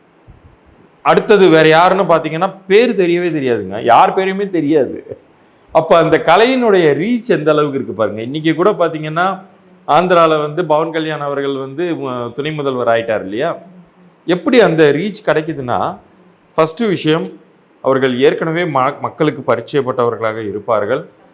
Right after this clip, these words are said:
ஆ, அந்த அட்ராக்ஷன் அப்படிங்கிறது இருக்கும், அந்த சார்மிங்கிறது இருக்கும். ரெண்டாவது வந்து, அவர்கள் பொருளாதார ரீதியாக ஒரு நல்ல ஒரு தன்னிறைவான இடத்துல இருப்பாங்க.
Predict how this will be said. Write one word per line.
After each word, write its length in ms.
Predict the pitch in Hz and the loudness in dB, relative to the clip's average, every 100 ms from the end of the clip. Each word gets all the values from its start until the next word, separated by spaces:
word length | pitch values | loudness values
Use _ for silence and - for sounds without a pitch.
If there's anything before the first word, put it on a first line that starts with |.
| _ _ _ - | _ _ _ -2
ஆ, 340 | 120 117 110 | 0 2 0
அந்த 240 | - 120 117 | -4 -2 -2
அட்ராக்ஷன் 600 | 107 160 156 151 123 98 | 0 -2 -2 -6 -8 -8
அப்படிங்கிறது 380 | 110 107 98 | -8 -6 -8
இருக்கும், 340 | 95 95 101 92 | -8 -10 -10 -10
அந்த 180 | 92 98 | -10 -10
சார்மிங்கிறது 840 | 95 113 123 127 123 117 104 92 | -4 -2 -2 -2 -8 -6 -6 -6
இருக்கும். 340 | 92 98 147 - _ _ _ _ | -10 -12 -16 -18 _ _ _ _
ரெண்டாவது 640 | 117 123 175 226 208 160 | 0 2 4 4 2 2
வந்து, 460 | 135 120 120 151 170 | -2 -2 -2 -2 -4
அவர்கள் 500 | - 113 165 226 220 | -4 -2 2 2 2
பொருளாதார 640 | 151 147 135 151 143 127 117 | 0 -2 2 2 2 0 -4
ரீதியாக 800 | 113 117 117 104 98 123 196 - _ - _ _ | -6 -8 -6 -4 -2 -4 -4 -10 _ -20 _ _
ஒரு 320 | 117 123 113 | -2 0 0
நல்ல 360 | 110 139 208 190 | -2 -4 0 0
ஒரு 420 | 127 107 101 98 | 0 0 -2 -2
தன்னிறைவான 640 | 117 123 147 143 135 135 135 | -4 -2 0 0 0 -2 -4
இடத்துல 380 | 101 98 92 87 | -6 -6 -8 -8
இருப்பாங்க. 300 | - 98 | -4 -4